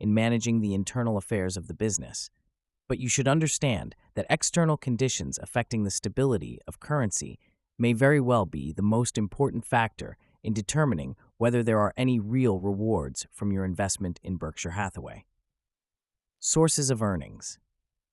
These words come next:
We again present a table showing the sources of Berkshire's earnings.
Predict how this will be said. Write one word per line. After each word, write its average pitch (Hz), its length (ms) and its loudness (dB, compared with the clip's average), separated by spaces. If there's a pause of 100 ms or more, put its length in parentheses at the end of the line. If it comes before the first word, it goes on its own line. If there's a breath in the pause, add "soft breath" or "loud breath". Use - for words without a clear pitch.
(1200)
We 143 140 4
again 160 320 4
present 139 340 0
a 101 40 -4
table 92 420 -4
showing 107 320 0
the 98 80 0
sources 123 500 -2
of 98 160 -6
Berkshire's 101 500 -2
earnings. 90 520 -6